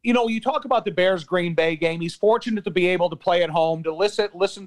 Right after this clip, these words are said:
be able to hear the count from Justin Fields. This guy has played in big games throughout his career. There is no bigger program in college football than Alabama when he played there. So he's not gonna come in there and be shocked at sixty-one thousand five hundred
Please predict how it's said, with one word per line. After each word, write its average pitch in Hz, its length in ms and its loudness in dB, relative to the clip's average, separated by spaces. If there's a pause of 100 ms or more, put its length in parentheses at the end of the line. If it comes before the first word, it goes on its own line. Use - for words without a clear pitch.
be 175 140 0
able 196 240 2
to 170 100 -6
hear 180 200 2
the 175 100 0
count 165 460 -2
from 160 180 -2
Justin 165 360 -2
Fields. 180 280 0 (340)
This 285 160 -2
guy 247 260 2
has 196 120 0
played 214 340 -2
in 165 80 -8
big 156 240 -4
games 165 360 -2
throughout 151 320 0
his 143 120 -10
career. 156 460 -2 (240)
There 202 180 2
is 233 220 0
no 233 160 0
bigger 180 260 -4
program 170 560 0
in 156 60 -10
college 156 420 -2
football 180 360 0
than 151 140 -2
Alabama 156 680 0
when 143 180 -4
he 156 140 -6
played 170 380 0
there. 135 200 0 (260)
So 196 180 0
he's 240 240 -2
not 269 220 0
gonna 185 180 -2
come 180 280 -2
in 220 120 -2
there 190 160 2
and 151 100 -8
be 165 120 -6
shocked 180 460 0
at 156 100 -2
sixty-one 170 600 -2
thousand 160 480 -2
five 151 260 -2
hundred 165 340 -2